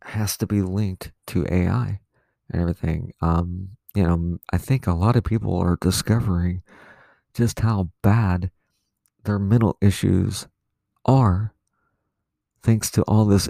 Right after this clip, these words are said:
A I integration that's been going on. And, um, let me just tell you,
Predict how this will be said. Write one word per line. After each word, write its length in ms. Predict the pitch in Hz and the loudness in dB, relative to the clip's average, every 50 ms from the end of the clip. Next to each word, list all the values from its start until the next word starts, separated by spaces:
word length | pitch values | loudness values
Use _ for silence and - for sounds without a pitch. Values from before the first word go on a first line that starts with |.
| - - | 2 4
A 220 | 101 101 101 95 | 4 6 6 4
I 420 | 95 92 95 92 92 92 92 92 - - _ _ _ - | 4 2 2 2 2 0 0 -4 -6 -10 _ _ _ 0
integration 680 | 98 92 87 85 - 95 110 113 104 - - 92 92 - _ _ _ _ _ _ _ _ _ _ _ _ _ _ _ _ _ _ - | 2 2 2 2 2 2 2 2 2 -2 -6 -10 -12 -14 _ _ _ _ _ _ _ _ _ _ _ _ _ _ _ _ _ _ -10
that's 160 | 92 82 - | -10 -10 -6
been 160 | - 92 90 | -6 -6 -4
going 340 | 90 90 90 87 87 87 87 | -2 -2 0 0 0 0 -2
on. 360 | 98 110 110 104 98 98 101 - _ _ _ _ _ - | -2 -4 -4 -4 -6 -8 -12 -16 _ _ _ _ _ -2
And, 360 | - 90 92 92 90 90 - - - | 0 0 0 -2 -4 -6 -10 -12 -8
um, 420 | - 92 98 - - - - - - - - _ _ _ _ - - _ _ _ _ _ _ _ _ _ _ _ _ _ _ _ _ _ _ _ _ _ - - - - _ _ _ _ _ _ | -6 -6 -4 -6 -6 -8 -10 -12 -16 -20 -20 _ _ _ _ -20 -20 _ _ _ _ _ _ _ _ _ _ _ _ _ _ _ _ _ _ _ _ _ -20 -20 -20 -20 _ _ _ _ _ _
let 260 | 110 92 92 104 131 | -4 0 2 2 4
me 100 | 120 131 | 4 4
just 240 | - - 104 92 - | 4 4 2 2 2
tell 220 | - - 98 92 80 | 0 0 0 0 0
you, 260 | - 55 - 87 | -2 -2 -4 -4